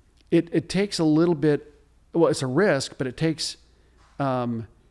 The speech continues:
and w-, uh, we can talk more about this, but y-, wh-, when I first started out and I had no, we used to call 'em tear sheets. So it was a, tear sheet was a magazine, uh, ad that you did or a magazine cover or something.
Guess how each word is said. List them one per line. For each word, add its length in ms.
and 140
w-, 100
uh, 140
we 180
can 120
talk 280
more 120
about 280
this, 300
but 340
y-, 120
wh-, 240
when 160
I 60
first 300
started 240
out 260
and 120
I 220
had 300
no, 200
we 280
used 140
to 40
call 120
'em 100
tear 240
sheets. 340
So 260
it 40
was 160
a, 180
tear 180
sheet 220
was 180
a 220
magazine, 840
uh, 180
ad 420
that 180
you 80
did 360
or 180
a 60
magazine 560
cover 360
or 80
something. 380